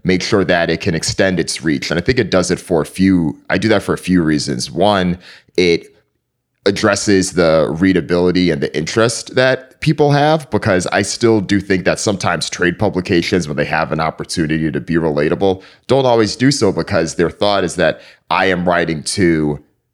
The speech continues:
an executive team at E S P N, or I'm writing to an executive team at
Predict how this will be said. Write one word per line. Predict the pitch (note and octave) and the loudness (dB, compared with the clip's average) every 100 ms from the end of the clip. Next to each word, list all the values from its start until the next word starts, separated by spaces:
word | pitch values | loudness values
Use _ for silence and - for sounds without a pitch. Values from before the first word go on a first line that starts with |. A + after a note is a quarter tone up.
| _ - | _ -8
an | D2 | -6
executive | D#2+ F#2 - E2 D2+ | -2 -4 -2 -6 -6
team | - E2+ D2 C#2 - | -4 -2 -2 -4 -2
at | C#2 B1 - | -2 -4 -2
E | F2+ | -2
S | D#2+ - | -2 -4
P | E2 C2 | -4 -2
N, | C#2 | -2
or | C2+ | -2
I'm | E2+ E2 | 0 0
writing | D#2+ D#2 C#2+ | -2 -2 -4
to | - D#2+ | -4 -4
an | |
executive | D2 D2 E2 - E2+ C2 | -6 -4 -4 -2 -4 -4
team | - - D#2+ D2+ C#2 C#2+ _ _ - | -8 -6 -6 -6 -8 -10 _ _ -4
at | D#2+ D2 C#2 | -2 -2 -4